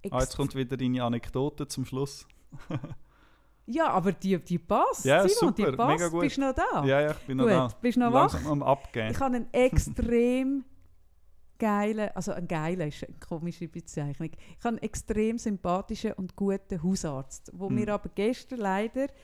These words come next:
Speaker 2: ähm, gestanden, also gestanden, gesagt hat, dass er sich jetzt lässt, lässt pensionieren. Und mein Hausarzt ist wirklich, ein,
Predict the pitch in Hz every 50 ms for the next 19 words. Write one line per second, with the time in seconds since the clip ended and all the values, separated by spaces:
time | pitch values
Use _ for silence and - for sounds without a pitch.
0 | - - - - - - - - 214 208 202 196 202 202 202 190 - - - -
1 | - - - - - - - - - 196 190 214 240 233 247 233 - - - -
2 | - - - - 165 151 147 147 151 165 160 - - 185 180 185 214 214 - 220
3 | 208 - 185 - 202 180 - 196 - 190 175 - - 180 165 156 156 - 165 -
4 | - 156 151 160 151 - 156 151 156 151 151 151 147 139 139 - - - - -
5 | - - - - 214 220 233 247 247 233 254 269 285 - 285 277 285 302 294 -
6 | - - - - 233 220 208 - 214 247 262 262 - - 277 247 - - - -
7 | 208